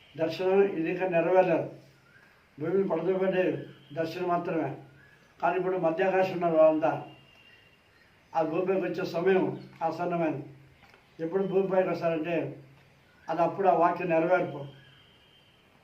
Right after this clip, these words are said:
ఆ దర్శనం నెరవేర్పు. దాన్ని ఎత్తబడిన తర్వాత ఆ, అవన్నీ కూడా దేవుని బోరతో దిగొస్తారని.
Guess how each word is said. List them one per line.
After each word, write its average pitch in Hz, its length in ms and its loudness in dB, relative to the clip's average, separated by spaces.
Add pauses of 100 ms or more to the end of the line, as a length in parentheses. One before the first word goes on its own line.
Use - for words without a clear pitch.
(840)
ఆ 160 60 -2
దర్శనం 170 360 -4
నెరవేర్పు. 160 580 2 (1400)
దాన్ని 165 200 0
ఎత్తబడిన 185 360 0
తర్వాత 170 500 0 (1080)
ఆ, 156 360 2 (1080)
అవన్నీ 170 300 0
కూడా 175 380 2 (1600)
దేవుని 170 320 -2
బోరతో 175 380 0
దిగొస్తారని. 165 680 -2